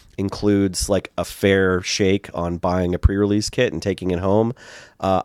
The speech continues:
I would personally appreciate if you did that. If, I don't want you to spend any more dollars on the game that you're gonna spend anyway, but if you're gonna buy something like a pre-release pack, uh,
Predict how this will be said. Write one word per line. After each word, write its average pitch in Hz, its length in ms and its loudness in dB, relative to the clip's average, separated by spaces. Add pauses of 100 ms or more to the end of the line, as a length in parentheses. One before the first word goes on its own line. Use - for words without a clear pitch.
I 359 180 4
would 131 200 2
personally 127 480 4
appreciate 101 580 2
if 90 120 -4
you 95 100 -2
did 85 180 -4
that. 67 200 -6
If, 107 140 0
I 123 100 6
don't 156 160 4
want 127 140 4
you 117 60 0
to 101 60 -4
spend 117 240 2
any 135 120 4
more 131 180 4
dollars 117 360 4
on 110 100 4
the 104 60 2
game 107 180 4
that 101 60 2
you're 95 120 2
gonna 92 120 0
spend 92 260 -4
anyway, 170 380 4 (320)
but 101 100 -4
if 95 100 0
you're 98 160 0
gonna 170 200 4
buy 139 260 4
something 131 300 0
like 127 160 4
a 131 60 -2
pre-release 127 380 -2
pack, 123 440 0 (640)
uh, 107 200 6